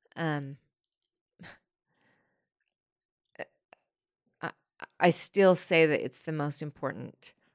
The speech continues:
part of what I have learned, um,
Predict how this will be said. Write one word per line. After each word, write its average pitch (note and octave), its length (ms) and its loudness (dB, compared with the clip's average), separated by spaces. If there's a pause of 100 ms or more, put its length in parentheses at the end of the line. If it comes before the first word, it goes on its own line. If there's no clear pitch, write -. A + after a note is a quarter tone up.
(680)
part D#3 320 -2
of C#3+ 180 -4
what D3 320 0
I D3 160 2
have F3 220 0
learned, F#3 460 -2 (580)
um, D3 320 -6